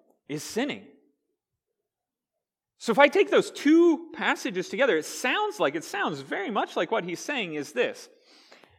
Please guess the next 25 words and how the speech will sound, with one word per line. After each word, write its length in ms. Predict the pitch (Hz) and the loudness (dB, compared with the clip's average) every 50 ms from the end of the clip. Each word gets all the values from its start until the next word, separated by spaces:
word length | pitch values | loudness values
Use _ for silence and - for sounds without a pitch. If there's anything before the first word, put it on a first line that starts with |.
| _ _ _ _ _ _ _ _ _ _ _ _ _ | _ _ _ _ _ _ _ _ _ _ _ _ _
The 220 | 117 127 170 - - - | -8 -8 -8 -6 -2 0
only 280 | 160 208 254 285 294 | 2 2 2 2 0
way 220 | 277 262 254 247 247 | 2 4 4 4 2
to 80 | - | 0
be 140 | 202 202 185 | -2 0 0
a 40 | 165 | 0
follower 320 | - 202 175 190 220 226 | 2 4 4 4 4 4
of 120 | 233 226 - | 2 0 -2
Christ 360 | - 196 160 165 165 - - | 0 2 2 2 0 -2 -8
is 120 | 160 - | -10 -10
to 100 | - 196 | -10 -10
be 100 | 180 214 | -8 -8
sinless, 540 | 208 - - 165 147 139 135 135 - - - _ _ _ _ _ _ _ _ _ _ _ _ _ _ _ - | -8 -8 -6 -6 -6 -6 -6 -8 -10 -12 -18 _ _ _ _ _ _ _ _ _ _ _ _ _ _ _ -6
and 140 | 131 147 143 - - | -6 -6 -6 -4 0
everyone 480 | 160 196 202 233 233 214 208 202 196 | 0 2 2 2 0 0 0 0 0
is 220 | 196 190 185 - - - _ _ _ _ | -2 -4 -6 -8 -12 -20 _ _ _ _
sinful. 800 | - - - 214 190 175 160 - 202 175 139 123 135 - - - | -14 -10 -6 -6 -6 -6 -2 2 4 6 6 4 2 0 -8 -10
Therefore, 440 | - 143 202 233 226 - 196 165 160 | -2 0 2 2 2 4 2 2 2
there 180 | 139 185 226 202 | 4 2 4 4
are 100 | 185 180 | 4 4
no 200 | 180 190 190 180 | 4 2 0 2
real 240 | 160 180 180 170 165 | 2 2 2 2 0
followers 440 | - 160 147 151 151 143 139 131 | 0 0 0 2 0 0 0 -2
of 120 | 147 123 - | -6 -8 -4
Christ. 460 | - 185 175 117 98 - - - _ | -4 -4 -4 -4 -8 -14 -18 -20 _